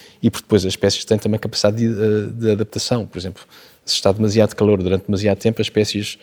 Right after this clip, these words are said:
uma lagartixa esconde-se debaixo de uma pedra e passa lá muito tempo, não é? Nós não conseguimos prever isso, mas o que é certo é que, eh, eh, digamos, as espécies não são tontas, eh, <laughs> e têm mecanismos de adaptação por comportamento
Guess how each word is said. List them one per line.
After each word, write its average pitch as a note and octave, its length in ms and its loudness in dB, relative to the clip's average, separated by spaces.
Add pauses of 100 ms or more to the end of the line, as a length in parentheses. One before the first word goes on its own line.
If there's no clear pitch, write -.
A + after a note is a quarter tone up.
(300)
uma G#2 200 -2
lagartixa F#2+ 460 -2
esconde-se - 360 -4
debaixo - 260 -6
de F#2+ 260 -10
uma F#2+ 120 0
pedra A#2 400 2 (440)
e - 60 -12
passa - 260 0
lá G2+ 120 6
muito G#2 140 0
tempo, F#2 280 -2
não - 80 -10
é? A#2 60 -12 (400)
Nós G2+ 240 0
não A2 80 -2
conseguimos A2 280 -4
prever A2 320 0
isso, - 200 -6 (380)
mas G2 120 -4
o - 40 -14
que G#2 60 4
é - 20 2
certo - 340 2 (120)
é G#2 60 -4
que, - 240 -14
eh, G2 240 -14 (120)
eh, - 500 -14
digamos, G2 220 -2
as F2+ 60 -4
espécies - 260 0
não G#2+ 120 0
são A2 140 -2
tontas, F#2 460 -4 (400)
eh, - 480 -2 (160)
<laughs> - 160 -20
e A2+ 120 2
têm G#2+ 180 6
mecanismos G#2 440 4
de G#2+ 120 4
adaptação G2+ 420 0
por - 100 -10
comportamento G2 640 -4